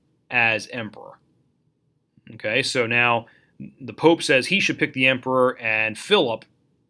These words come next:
who is Henry's brother, he is elected as emperor. Innocent the third objected to Uncle Philip. He's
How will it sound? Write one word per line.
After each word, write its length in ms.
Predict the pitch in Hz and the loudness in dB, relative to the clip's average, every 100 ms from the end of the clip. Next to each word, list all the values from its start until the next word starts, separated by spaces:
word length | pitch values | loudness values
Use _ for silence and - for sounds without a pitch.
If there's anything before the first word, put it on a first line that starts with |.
| _ _ - | _ _ -8
who 120 | 127 | -6
is 100 | 117 | -2
Henry's 280 | 143 135 113 | 0 0 -2
brother, 420 | 127 139 156 170 _ | 2 4 2 -4 _
he 260 | 180 180 | -2 0
is 120 | 135 113 | 0 0
elected 340 | 120 107 110 | -4 -4 -8
as 120 | 101 | -10
emperor. 400 | 101 95 - - _ _ _ _ - - - - - - 165 | -14 -20 -20 -20 _ _ _ _ -20 -20 -20 -20 -20 -10 0
Innocent 440 | 165 165 170 143 | 2 4 2 0
the 100 | 127 | -2
third 400 | - 180 175 156 | 0 2 6 6
objected 500 | 120 104 165 180 135 | 4 2 2 2 -4
to 80 | 131 | -4
Uncle 260 | 139 113 | -4 -6
Philip. 440 | - 196 165 120 135 | -6 2 4 4 0
He's 220 | 143 | -2